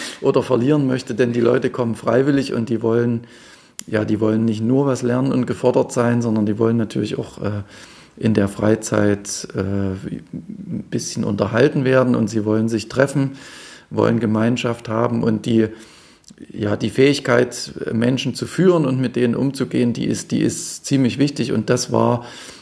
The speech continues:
in Eisenach, äh, bei der Aufnahmeprüfung damals ein ziemlich großer Aspekt in verschiedenen Gesprächen und sowas, wo man, wo ich schon gemerkt habe, die wollen jetzt so rausfinden, wie, wie tickt der Mensch, wie ist der so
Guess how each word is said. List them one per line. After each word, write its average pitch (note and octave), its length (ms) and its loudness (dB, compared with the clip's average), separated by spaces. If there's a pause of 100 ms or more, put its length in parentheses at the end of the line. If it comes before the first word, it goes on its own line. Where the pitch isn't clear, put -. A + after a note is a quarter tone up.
(140)
in A2+ 160 2
Eisenach, B2 640 2
äh, A2 460 -2 (120)
bei A2+ 240 0
der A#2 240 2
Aufnahmeprüfung A2+ 580 0
damals G#2+ 360 0
ein G#2 80 -4
ziemlich A2+ 480 -4
großer A#2 480 2 (320)
Aspekt - 520 -2
in G2 300 0 (400)
verschiedenen - 500 2
Gesprächen G#2 680 0
und G2 140 -2
sowas, - 340 -2
wo G#2 80 4
man, G2 300 2 (120)
wo A2+ 140 4
ich A2 120 2
schon G#2+ 160 0
gemerkt G2+ 380 2
habe, - 160 -6
die G2+ 100 0
wollen G2+ 240 0
jetzt G2 200 -4
so G2+ 240 -4 (580)
rausfinden, G2+ 600 0
wie, G2+ 260 2
wie G2+ 120 -4
tickt - 340 -4
der G2+ 100 2
Mensch, G2 340 2
wie A2+ 80 2
ist A#2 200 -2
der G2 120 0
so G2 100 -4